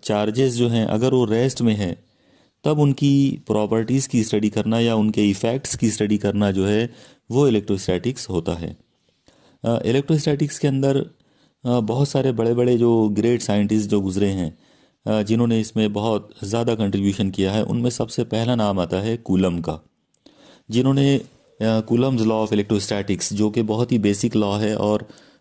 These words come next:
अ, उसी को बेस बनाकर जो है इलेक्ट्रोस्टैटिक्स जो है वो, अ, इस ब्रांच की जो है वो डेवलपमेंट हुई है।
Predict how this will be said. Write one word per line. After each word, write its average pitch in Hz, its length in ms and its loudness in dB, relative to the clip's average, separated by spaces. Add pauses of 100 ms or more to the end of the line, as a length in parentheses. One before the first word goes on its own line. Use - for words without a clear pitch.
(120)
अ, 113 140 2
उसी 147 260 2
को 135 100 2
बेस 120 260 2
बनाकर 107 440 0
जो 101 120 0
है 104 120 2
इलेक्ट्रोस्टैटिक्स 98 680 -2
जो 101 160 -2
है 98 60 -2
वो, 123 360 -2 (380)
अ, 101 260 0
इस 123 140 -4
ब्रांच 117 380 -2
की 123 120 -4
जो 113 120 0
है 113 120 -4
वो 113 140 0
डेवलपमेंट 92 520 0
हुई 82 160 -4
है। 85 340 -6